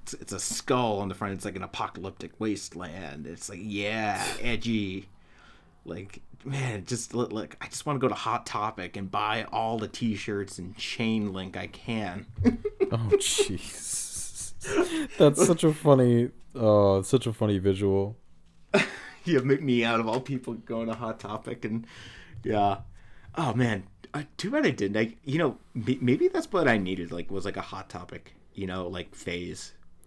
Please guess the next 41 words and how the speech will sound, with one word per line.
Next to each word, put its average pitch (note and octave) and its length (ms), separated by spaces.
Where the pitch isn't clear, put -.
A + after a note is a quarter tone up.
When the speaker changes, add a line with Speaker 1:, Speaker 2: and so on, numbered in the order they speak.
Speaker 2:
Oh, G#2+ 120
I G#2+ 120
had A#2 100
a G2 60
Hot F#2 180
To-, - 80
I, A2 340
I - 40
had A2 80
a G2+ 60
phase G2 280
where F#2 100
all F#2 240
the E2+ 80
T-shirts D#2+ 460
I D#2 60
wore D2 240
were D2+ 160
for D#2 180
Hot D#2 200
Topic. D#2 480
Speaker 1:
Yeah, A2+ 120
Speaker 2:
which F#2+ 120
Speaker 1:
see, G#2+ 100
Speaker 2:
I, G#2+ 120
Speaker 1:
I, - 100
Speaker 2:
I'm G2 160
sure - 180
you E2+ 80
were E2 80
Speaker 1:
I E2 40
Speaker 2:
well D#2+ 100
Speaker 1:
didn't D#2 140
Speaker 2:
aware D#2 160
Speaker 1:
have D#2+ 80
Speaker 2:
of. G2 180
Speaker 1:
that. F2+ 260
Uh, A#2 280
I, A3+ 200
you E3 140
know, F#3+ 220